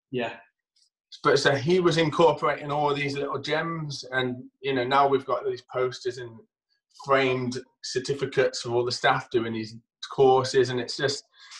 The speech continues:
Speaker 2: I owe him for all that kind of stuff, really, 'cause if it wasn't for him and that break, that break away from David Lloyd and him joining my company.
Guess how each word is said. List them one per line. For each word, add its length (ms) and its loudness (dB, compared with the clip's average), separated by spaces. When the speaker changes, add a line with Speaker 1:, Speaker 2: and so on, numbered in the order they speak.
Speaker 2:
I 200 4
owe 140 6
him 300 -6
for 120 -8
all 180 -2
that 140 0
kind 240 -8
of 60 -12
stuff, 340 -8
really, 320 -4
'cause 160 -14
if 80 -12
it 140 -12
wasn't 340 0
for 100 -2
him 400 -4
and 100 -12
that 100 -2
break, 280 4
that 180 -8
break 300 2
away 220 2
from 220 -6
David 380 -4
Lloyd 360 -4
and 280 -6
him 200 0
joining 320 4
my 220 4
company. 680 -4